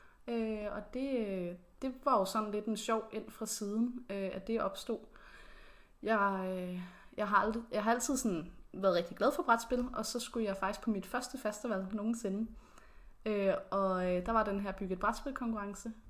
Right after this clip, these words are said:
som jeg tænkte, det kunne da være en sjov sådan lille ekstra aktivitet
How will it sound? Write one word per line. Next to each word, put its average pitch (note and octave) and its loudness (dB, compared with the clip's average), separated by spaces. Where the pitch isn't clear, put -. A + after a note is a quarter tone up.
som G#3 -4
jeg F#3 -2
tænkte, F#3 -6
det D4 0
kunne A#3+ 2
da F#3 0
være E3+ -2
en E3 -6
sjov F#3+ -2
sådan F#3 -4
lille G3+ 4
ekstra G3 4
aktivitet - -2